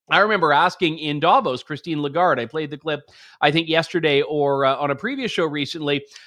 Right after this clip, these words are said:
uh, I asked her about how Canadians can have trust in digital currency when institutional trust is in such dismal state. And she just used that lovely line of, "I can't take questions right now because I'm in a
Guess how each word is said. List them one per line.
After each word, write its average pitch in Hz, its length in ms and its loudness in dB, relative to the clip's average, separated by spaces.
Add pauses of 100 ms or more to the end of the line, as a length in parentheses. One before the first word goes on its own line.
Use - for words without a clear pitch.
uh, 160 120 2
I 185 100 6
asked 208 240 2
her 330 160 0
about 226 180 0
how 156 140 0
Canadians 143 500 -4
can 160 200 -6
have 147 200 -2
trust 165 380 -4
in 165 380 -6
digital 185 360 -2
currency 247 500 -4
when 156 180 -4
institutional 160 680 -8
trust 143 380 -6 (300)
is 160 340 -4
in 151 260 -2 (120)
such 151 360 0 (100)
dismal 165 360 -2
state. 196 320 2
And 196 100 0
she 220 180 -4
just 208 200 0
used 214 220 -4
that 196 240 4
lovely 233 340 2
line 190 440 2 (280)
of, 170 240 4
"I 170 240 4
can't 196 240 -2
take 190 180 -2
questions 170 380 -2
right 165 160 0
now 156 160 0
because 156 260 -6
I'm 147 160 -2
in 151 160 -4
a 143 200 -4